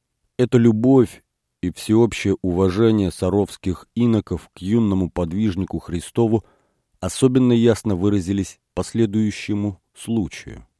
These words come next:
В тысяча семьсот восьмидесятом году Прохор тяжко заболел. Всё тело его распухло, и он, претерпевая жестокие страдания,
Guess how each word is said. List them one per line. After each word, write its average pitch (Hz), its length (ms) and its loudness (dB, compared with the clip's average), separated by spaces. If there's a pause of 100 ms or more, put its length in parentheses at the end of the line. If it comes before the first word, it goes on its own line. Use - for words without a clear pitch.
(600)
В - 120 -20
тысяча 131 360 -2
семьсот 117 400 -2
восьмидесятом 101 800 -2
году 101 380 0 (440)
Прохор 127 360 2
тяжко 120 380 0
заболел. 98 640 -2 (640)
Всё - 220 -4
тело 95 300 0
его 90 220 2
распухло, 90 720 -4 (540)
и 95 80 0
он, 113 260 6
претерпевая 98 760 2
жестокие 95 640 -2
страдания, 107 760 0